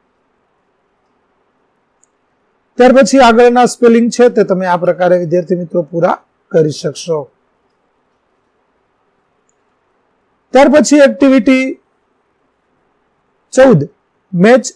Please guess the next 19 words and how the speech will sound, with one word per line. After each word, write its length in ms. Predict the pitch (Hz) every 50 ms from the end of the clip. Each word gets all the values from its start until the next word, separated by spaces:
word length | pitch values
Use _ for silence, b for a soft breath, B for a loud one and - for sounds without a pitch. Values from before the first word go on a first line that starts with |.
| _ -
A 100 | 233 233 247 254 226
with 180 | 233 208 - 202 208 233
B, 20 | 302 277 190 - - _ _ _ _ _ _ _ _ _ _ _ 160
જેમાં 360 | 147 180 196 208 214 208 -
પહેલાની 380 | - 214 226 240 240 240 247 254
સામે 320 | 247 - 233 233 233 240
આવશે 360 | 240 226 226 220 - 233 226
બી, 360 | 208 196 202 247 277 349 392 _ _ _ _ _ _ _ _ _ _ _ _ _ _ _
બીજાની 420 | 190 175 208 175 233 233 240 240 247
સામે 320 | - - 233 240 233 247
આવશે 340 | 240 226 226 - - 233 220
ડી, 300 | 190 190 208 294 247 165 127 - _ _ _ _ _ _ _ _ _ _ _ _ _ _ _
ત્રીજામાં 480 | 226 226 226 196 262 262 254 277 277 247
આવશે 340 | 214 208 - - - 240 254 247 -
એ 180 | 311 294 254 180 - - _ _ _ _ _ _ _ _ _ -
અને 140 | 185 190
ચોથામાં 540 | 180 - - 214 220 - 214 240 247 262 240
આવશે 320 | 196 185 185 - - 240 - - - _ - - - - - - -
સી. 340 | - - - - 233 190 143